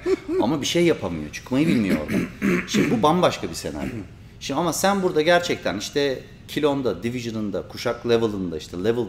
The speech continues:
Speaker 2: buradaki level farkıyla oradaki çok farklı. Yani dünyada bu işle alakalı çok ciddi bir kafa karışıklığı var.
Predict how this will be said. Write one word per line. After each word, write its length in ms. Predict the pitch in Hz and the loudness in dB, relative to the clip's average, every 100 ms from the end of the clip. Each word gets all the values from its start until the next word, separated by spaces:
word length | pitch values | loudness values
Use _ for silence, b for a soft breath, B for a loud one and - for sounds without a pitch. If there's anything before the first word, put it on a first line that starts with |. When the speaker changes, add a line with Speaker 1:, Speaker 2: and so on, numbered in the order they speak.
| 113 | -4
Speaker 2:
buradaki 360 | 117 120 113 | -6 -4 0
level 200 | 107 127 | 0 0
farkıyla 480 | 120 117 107 - 135 | -4 -2 -2 -2 -4
oradaki 280 | 95 104 - | -4 -6 -6
çok 240 | 147 - | -8 -6
farklı. 300 | - - - - - b b b | -6 -8 -10 -16 -20 b b b
Yani 160 | 110 107 95 95 | -4 -4 -4 -2
dünyada 560 | 127 165 190 190 87 - B B B | -2 0 0 -2 -4 -6 B B B
bu 140 | 117 175 | -4 -2
işle 260 | 190 - | -2 -2
alakalı 460 | 120 143 165 123 104 | 0 0 0 -2 -4
çok 240 | - 156 | -6 -8
ciddi 260 | - 120 139 | -8 -10 -6
bir 80 | 123 | -6
kafa 240 | 110 101 | -6 -8
karışıklığı 480 | - 95 - - 95 | -8 -8 -8 -6 -6
var. 240 | 71 - | -6 -14